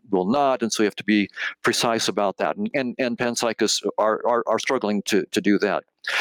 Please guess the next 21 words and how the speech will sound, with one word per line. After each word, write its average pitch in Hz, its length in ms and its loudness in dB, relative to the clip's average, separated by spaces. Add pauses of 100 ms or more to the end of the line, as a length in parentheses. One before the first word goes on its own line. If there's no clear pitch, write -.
(220)
In 139 100 2
the 127 60 2
framework 202 380 0
that 120 120 2
I'm 208 240 0
working 120 320 2
on, 98 240 0 (1160)
consciousness 156 720 0 (100)
is 185 460 6
fundamental. 123 800 -2 (1120)
Um, 117 280 0
so 135 540 4 (640)
it's 123 240 0
not 165 280 2 (300)
arising 127 720 0
in 117 180 -2
any 175 200 0
way 139 280 2
from 104 280 -2
physics. 104 520 0 (140)
Instead, 143 600 0